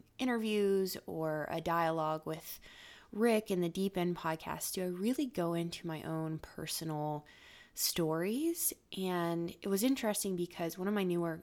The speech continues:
one-on-one clients the other day asked me a little bit about my background and why I had left physical therapy and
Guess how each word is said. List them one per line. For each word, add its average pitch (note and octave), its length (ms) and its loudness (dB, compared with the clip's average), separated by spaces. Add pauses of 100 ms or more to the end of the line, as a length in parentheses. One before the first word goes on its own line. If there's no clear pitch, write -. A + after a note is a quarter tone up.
(100)
one-on-one D#3+ 440 -2
clients D#3+ 540 -4 (640)
the G3+ 120 2
other F#3+ 200 4
day E3 280 2
asked - 460 2
me D#3+ 480 0 (260)
a A3 60 -2
little D4 240 6
bit A3+ 200 4
about F3+ 260 -2
my D#3 100 -2
background D3+ 560 -2
and D#3 200 -4
why E3 840 0 (100)
I E3+ 180 -4
had D#3+ 280 -4
left D#3 600 -4 (840)
physical F3+ 560 0
therapy - 800 -4
and - 160 -10